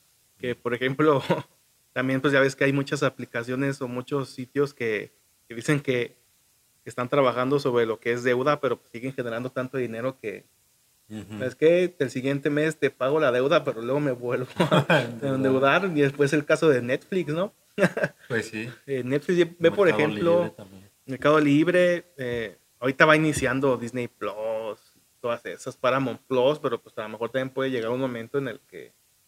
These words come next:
Speaker 1: van a invertir tanto que <laughs> el, el retorno va a ser mucho más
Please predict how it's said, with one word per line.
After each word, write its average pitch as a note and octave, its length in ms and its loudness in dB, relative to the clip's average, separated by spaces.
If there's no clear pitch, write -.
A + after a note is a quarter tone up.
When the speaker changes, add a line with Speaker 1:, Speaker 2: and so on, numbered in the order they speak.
Speaker 1:
van B2 200 -2
a C#3+ 60 2
invertir C3 480 0
tanto C3 380 -2
que - 100 -14
<laughs> - 180 -8
el, A#2 240 -6
el A#2 140 -8
retorno B2 500 -2
va C3 80 0
a A#2+ 40 -4
ser B2+ 360 -6
mucho A#2 220 -16
más A2+ 400 -8